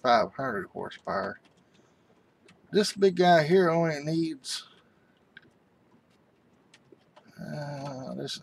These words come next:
eight meters. Needs fifteen, that one's twelve.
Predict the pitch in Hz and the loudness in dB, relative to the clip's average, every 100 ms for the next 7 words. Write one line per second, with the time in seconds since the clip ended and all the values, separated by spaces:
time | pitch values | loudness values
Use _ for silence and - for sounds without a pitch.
0 | - 135 123 135 135 135 135 - - _ | -8 -8 -8 -8 -6 -4 -6 -6 -12 _
1 | _ _ _ _ - _ _ - _ _ | _ _ _ _ -20 _ _ -20 _ _
2 | _ _ - - - 131 - 135 131 - | _ _ -20 -20 -14 -12 -10 -6 -6 -8
3 | - 131 127 123 120 120 117 113 101 - | -14 -12 -10 -10 -8 -8 -8 -12 -12 -16
4 | - 123 104 98 92 | -12 -8 -6 -6 -10